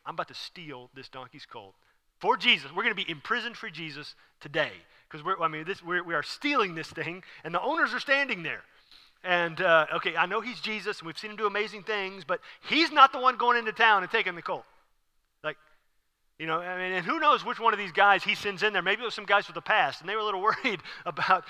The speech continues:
getting thrown back into prison. Maybe, uh, it, you know,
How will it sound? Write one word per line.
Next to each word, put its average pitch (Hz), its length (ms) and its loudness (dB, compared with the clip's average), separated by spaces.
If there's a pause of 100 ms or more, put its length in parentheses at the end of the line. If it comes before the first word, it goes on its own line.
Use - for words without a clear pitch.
(160)
getting 202 160 -4
thrown 208 240 -2
back 202 180 2
into 180 140 -4
prison. 175 300 -2
Maybe, 196 320 -4 (460)
uh, 180 360 6
it, 185 400 0
you 185 100 -4
know, 185 180 0